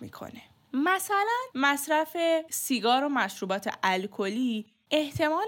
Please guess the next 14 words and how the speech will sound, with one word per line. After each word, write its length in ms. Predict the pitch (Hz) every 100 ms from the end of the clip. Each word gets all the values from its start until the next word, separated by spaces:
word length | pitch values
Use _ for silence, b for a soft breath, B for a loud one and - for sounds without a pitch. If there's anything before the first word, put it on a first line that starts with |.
| 480
بروز 420 | 349 269 277 339
سرطان 600 | 320 294 214 185 214 240
ریه 440 | 285 233 180 190 233
و 160 | 247
سرطان 600 | 220 214 196 190 196 196
معده 320 | 190 190 185 220
رو 180 | 294 -
افزایش 680 | 196 - - - - -
می‌ده. 160 | - - - _ _ _ _ _ _ _ _ _
اما 460 | - 571 508 311 285
در 260 | 233 233 233
مورد 320 | 233 233 285
موضوع 460 | 294 196 190 240
دوم، 840 | 247 202 180 170 180 208 254 294